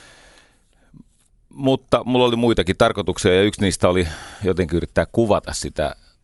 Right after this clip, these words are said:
tulosurheiluksi muuttunutta työelämää ja niitä kätkettyjä lainalaisuuksia, jotka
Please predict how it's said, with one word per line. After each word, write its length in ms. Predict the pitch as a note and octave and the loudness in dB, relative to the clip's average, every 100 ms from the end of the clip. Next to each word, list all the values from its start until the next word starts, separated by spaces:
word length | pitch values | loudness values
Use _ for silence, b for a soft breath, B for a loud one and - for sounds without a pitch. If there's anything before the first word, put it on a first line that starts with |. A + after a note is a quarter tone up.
| - | -8
tulosurheiluksi 840 | G2 F#2 - E2+ D#2 C#2+ - - | -2 -2 -2 -4 -4 -8 -8 -10
muuttunutta 540 | E2 E2 - - - - - | -8 -8 -8 -12 -10 -8 -2
työelämää 640 | A2+ G2+ E2+ D#2+ D#2+ D2+ | 0 2 0 -2 -4 -4
ja 240 | D2 B1 - | -4 -6 -8
niitä 420 | E2 D2 E2 C2 b b b b b b b - | -12 -8 -6 -8 b b b b b b b -4
kätkettyjä 600 | G2 - F2+ - E2 E2 | -2 -2 -6 -4 -2 0
lainalaisuuksia, 920 | F#2+ F2 D2 - D#2 - - A#1+ - B B B B B B - | 0 0 -4 -6 -10 -12 -8 -8 -8 B B B B B B -12
jotka 600 | D#2 - - D#2 B1+ B | -12 -12 -8 -6 -6 B